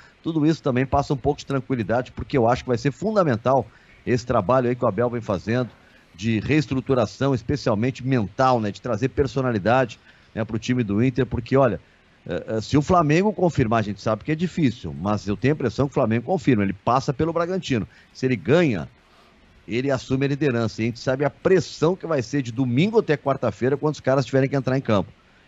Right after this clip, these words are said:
Então, acho que é, também é nesse sentido, né, passar mais tranquilidade, não transformar o resultado em algo assim parecido como uma tragédia ou algo desse sentido, também possa ser essa, essa palavra aí do Abel. É, com relação à nossa enquete, o Lucas já tá me mandando aqui, ó,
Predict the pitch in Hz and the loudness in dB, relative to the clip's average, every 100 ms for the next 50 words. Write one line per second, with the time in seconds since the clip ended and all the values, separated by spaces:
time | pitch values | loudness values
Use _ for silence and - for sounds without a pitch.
0 | _ 90 87 113 139 131 131 143 - 139 | _ -8 -2 2 4 2 0 -4 0 0
1 | 127 156 147 185 - 147 - 160 135 98 | 2 2 2 2 0 -6 -2 0 0 -2
2 | 98 - 117 - 143 131 170 160 165 156 | -4 0 -2 0 -2 0 0 -2 -4 -4
3 | 151 131 95 131 120 123 143 165 165 147 | -2 -2 0 -2 0 -2 -2 -2 0 0
4 | 120 131 135 - - _ 113 127 139 123 | 2 2 0 -2 -16 _ -2 2 4 2
5 | - 131 131 117 131 120 107 - 135 135 | -2 -4 -2 2 2 2 0 -2 -2 0
6 | 117 104 - 131 123 139 139 135 127 113 | 0 -2 -4 -4 -2 0 2 0 -2 -2
7 | 92 120 151 127 113 117 117 120 117 107 | -2 2 4 4 2 0 -2 -6 -8 -8
8 | 123 131 - _ _ 135 127 120 135 - | -6 -8 -8 _ _ -4 -2 -2 -2 -2
9 | 147 143 113 - 131 123 113 80 _ _ | -2 -2 -6 -6 -6 -4 -6 -8 _ _
10 | - 120 - 117 104 98 107 107 107 110 | -14 -8 -4 -2 0 0 0 -2 0 0
11 | 78 65 - - - _ _ - 117 120 | 0 -6 -10 -20 -20 _ _ -2 -2 2
12 | 165 180 170 175 170 165 - 139 143 185 | 2 4 2 4 2 2 0 -2 0 -2
13 | - 143 151 139 127 127 131 120 107 120 | 0 -2 -2 0 0 0 0 -2 0 0
14 | 110 98 143 143 | 0 -2 2 2